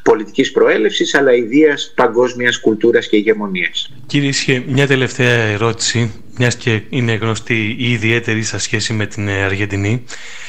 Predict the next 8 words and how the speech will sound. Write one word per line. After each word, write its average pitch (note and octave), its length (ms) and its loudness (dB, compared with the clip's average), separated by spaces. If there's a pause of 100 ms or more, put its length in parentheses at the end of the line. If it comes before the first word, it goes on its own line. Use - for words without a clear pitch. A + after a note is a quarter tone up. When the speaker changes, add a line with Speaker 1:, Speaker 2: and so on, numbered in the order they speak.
(140)
Speaker 2:
Θα - 220 2
ήθελα C3+ 520 2
το G#2+ 440 -2
σχόλιο A2+ 500 0
σας - 540 -2
για A#2 160 -2
την A#2 180 -4
εκλογή A#2 720 -2